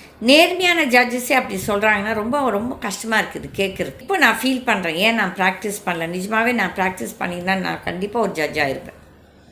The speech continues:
I could have done, நிறைய நல்லது பண்ணியிருக்கலாம். இப்போ நான் வருத்தப்படுறேன், ஏன்னா நான் அன்னைக்கு ஏன் போகலன்னா இந்த ஊழலை பார்த்து தான் நான் போகலை கோர்ட்ல பிராக்டிஸ் பண்றேன். எனக்கு அந்த பொறுமை கிடையாது. இந்த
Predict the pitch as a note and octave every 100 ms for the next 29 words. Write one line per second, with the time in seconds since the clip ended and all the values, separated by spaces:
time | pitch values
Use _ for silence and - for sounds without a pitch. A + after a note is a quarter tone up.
0 | - - - - - - - G3 G#3 A3+
1 | A3 G3+ A3 G3 E3+ F3+ G3 A3+ G3+ F3+
2 | G3 G#3 F#3 F3+ G3 F3+ F3 E3 F#3 F#3+
3 | A3+ F#3+ F3 F3+ - A#3 E3+ D3+ D#3 F3+
4 | F3+ F#3 F#3+ F#3+ F#3 G3 A3+ A3+ G3 F#3
5 | G#3 G#3 E3+ G3 A3+ G3+ F3+ - G3 G3+
6 | G#3+ G#3+ G3 D3+ - F3 F3 D3+ - F3+
7 | F3 D3 - E3 E3+ F3+ E3+ - C#3 B2+
8 | - - - - - - - - G#3 B3+
9 | B3+ B3 B3 C4 C#4 C#4 B3 F3+ E3 C3+
10 | - E3+